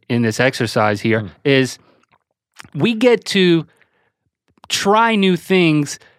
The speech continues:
Speaker 1: It's, you know, the analogy of just throwing stuff at the wall and s-, seeing what sticks. And I think this is just another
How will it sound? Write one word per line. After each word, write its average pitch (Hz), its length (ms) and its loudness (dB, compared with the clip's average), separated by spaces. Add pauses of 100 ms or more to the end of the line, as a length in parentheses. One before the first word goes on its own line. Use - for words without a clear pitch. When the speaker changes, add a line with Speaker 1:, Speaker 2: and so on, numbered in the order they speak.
(200)
Speaker 1:
It's, 180 380 -2 (120)
you 190 220 -2
know, 165 300 2
the 151 240 -2
analogy 160 500 0
of 131 80 -2
just 143 340 -4
throwing 247 320 2
stuff 208 240 0
at 180 60 0
the 156 80 0
wall 165 180 4
and 135 100 -2
s-, - 180 -12 (180)
seeing 180 380 0
what 143 180 0
sticks. - 800 -4 (420)
And 156 120 0
I 196 80 2
think 190 200 -2
this 185 200 0
is 160 80 0
just 156 280 -2
another 135 640 2